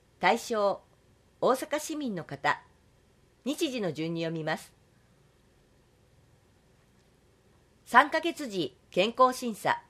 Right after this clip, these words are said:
令和七年一月生まれの方。五月二十二日、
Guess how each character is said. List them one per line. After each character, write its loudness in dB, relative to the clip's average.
令 4
和 2
七 2
年 -2
一 -8
月 2
生 -4
ま -4
れ -4
の -6
方。 -2
五 8
月 4
二 -2
十 0
二 -4
日、 -2